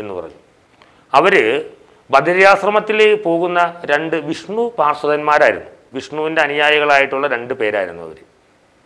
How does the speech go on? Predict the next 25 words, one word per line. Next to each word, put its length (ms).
വിഷ്ണുവിൻ്റെ 380
പാർഷദന്മാരായിട്ടുള്ള. 720
അവർ 80
ആയുസ് 200
എടുക്കാൻ 260
പോകുമായിരുന്നു 340
ഒരു 100
ബ്രാഹ്മണൻ്റെ. 440
അങ്ങനെ 280
ഇവർ 140
മൂന്ന് 280
പേരും 280
കൂടെ 180
നടന്ന് 260
ഈ 100
ബദരിയാശ്രമത്തിലെത്തി. 840
അവിടെ 200
ഒരു 120
വൃദ്ധനായിട്ടുള്ള 720
ബ്രാഹ്മണൻ 420
മരണാസന്നനായി 720
കിടക്കുകയാണ്. 420
അദ്ദേഹം 320
കാശിയിലെ 500
ഏതോ 140